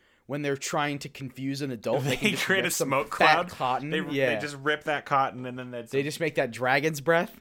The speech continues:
Speaker 2: Yeah. <laughs>
Speaker 1: N-, uh, nic-, nicotine-free Juul pods, by the way.
Speaker 2: Nicotine-free Juul pods.
Speaker 1: They're still kids.
Speaker 2: Yeah, they get them, getting them that vape juice that's got no nicotine in it.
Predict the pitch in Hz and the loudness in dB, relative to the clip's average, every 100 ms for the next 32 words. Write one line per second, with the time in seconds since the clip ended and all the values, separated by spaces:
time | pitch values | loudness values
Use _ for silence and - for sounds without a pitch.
0 | _ 143 147 156 151 139 - - - 698 | _ -16 -12 -8 -2 -4 -4 -10 -12 -10
1 | - 294 - - 392 - - - - 415 | -6 -6 -6 -6 -8 -6 -10 -10 -20 -20
2 | 208 - - - - _ _ _ - 151 | -20 -20 -20 -20 -20 _ _ _ -10 -6
3 | 170 156 165 170 170 139 175 185 - 147 | -2 2 2 4 0 0 2 2 2 -2
4 | 156 139 120 123 117 101 101 101 95 95 | -2 -2 0 -2 0 -4 -2 -4 -4 -4
5 | 98 - 123 117 117 104 98 90 82 - | -6 -10 -12 -10 -10 -12 -14 -16 -16 -16
6 | - - 135 - 120 98 92 - - 104 | -14 -10 -10 -8 -8 -8 -10 -16 -14 -10
7 | 92 76 - - - 101 98 107 98 98 | -10 -10 -18 -16 -12 -12 -10 -10 -10 -12
8 | 104 95 98 92 85 85 - - 90 87 | -12 -10 -10 -10 -10 -12 -20 -20 -14 -14
9 | 85 - 85 80 - 87 - 87 80 87 | -14 -18 -18 -18 -16 -16 -12 -12 -12 -14
10 | 87 92 98 90 87 - 92 90 85 90 | -14 -14 -16 -14 -16 -16 -16 -16 -16 -20
11 | 98 | -20